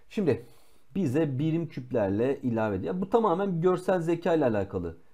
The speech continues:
bir, e, soru aslında. Birim küplerle oluşturulmuş yukarıdaki yapının üstten, önden, sağ ve soldan görünümleri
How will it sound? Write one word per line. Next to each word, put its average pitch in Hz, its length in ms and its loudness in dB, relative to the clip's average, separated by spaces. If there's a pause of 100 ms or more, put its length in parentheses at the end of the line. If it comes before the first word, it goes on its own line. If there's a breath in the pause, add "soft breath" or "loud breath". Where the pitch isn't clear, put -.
(140 soft breath)
bir, 92 360 -6
e, 92 320 -4
soru 92 300 -4
aslında. 156 580 -6
Birim 190 280 -4
küplerle 135 440 -2
oluşturulmuş 143 640 -6
yukarıdaki 120 440 -6
yapının 123 520 -4
üstten, 135 800 -4
önden, 117 600 -2
sağ 147 380 -2
ve 143 80 -2
soldan 110 440 -6
görünümleri 127 760 -4